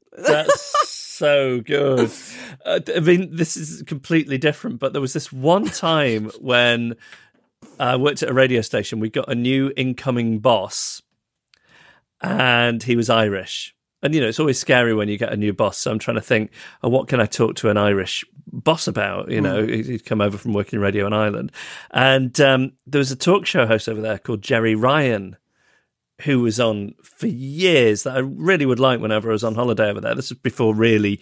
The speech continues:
Speaker 1: you could listen to things over the internet. So I thought, "I'll ask him what he thinks of Jerry Ryan." So in, in my first chat with him, you know, he said he'd been working in Irish radio. This is probably twenty seconds into the chat.
Speaker 2: Mm.
Speaker 1: And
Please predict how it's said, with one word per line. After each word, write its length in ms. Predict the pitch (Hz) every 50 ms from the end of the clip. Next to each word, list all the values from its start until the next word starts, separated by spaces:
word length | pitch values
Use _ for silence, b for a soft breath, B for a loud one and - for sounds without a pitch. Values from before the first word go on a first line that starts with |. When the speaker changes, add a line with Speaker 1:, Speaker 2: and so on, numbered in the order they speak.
| B B B B B
Speaker 1:
you 100 | - 113
could 140 | 107 - 113
listen 260 | 107 110 107 - 110
to 100 | 101 - -
things 280 | - - 110 107 104
over 140 | 107 101 95
the 160 | 101 113 120
internet. 460 | 123 127 - - - 104 98 95 - _ B B B B B B
So 180 | - - 147
I 40 | 135
thought, 280 | 135 - 156 139 139 -
"I'll 160 | 147 160 165
ask 220 | 196 254 - -
him 120 | 175 127 117
what 140 | 117 110 -
he 60 | 117
thinks 320 | - - 113 107 - -
of 60 | -
Jerry 280 | - - 104 98 98 120
Ryan." 420 | 165 208 247 226 156 113 95 92 - B B B B B
So 220 | B - 175 160
in, 340 | 160 156 175 165 165 156 147
in 260 | - 156 151 151 143
my 80 | 135 135
first 440 | 135 - - 147 135 127 117 - -
chat 200 | - - 135 131
with 200 | 147 123 107 87
him, 320 | 101 - - 62 - - - _ _ _ _ _ _ _ _ _ _ _ _ _ _
you 160 | - 131 127 120
know, 220 | 104 95 92 92
he 140 | 101 110 110 -
said 300 | - - - - 117 107
he'd 160 | 113 107 -
been 160 | 117 107 107
working 280 | 107 107 104 - - 110
in 140 | 107 107
Irish 320 | 104 104 107 104 104 - -
radio. 320 | 110 101 101 104 104 123
This 160 | 196 330 -
is 80 | 214 175
probably 400 | - - 254 220 190 180 147 127
twenty 220 | - - 147 131
seconds 440 | 117 - - 139 120 - 127 110 107
into 160 | 120 101 -
the 120 | 120 104 -
chat. 380 | - - 180 160 131 98 - _
Speaker 2:
Mm. 340 | - - 180 160 139 127 151 B B B B B B B B -
Speaker 1:
And 260 | 143 143 143 143 147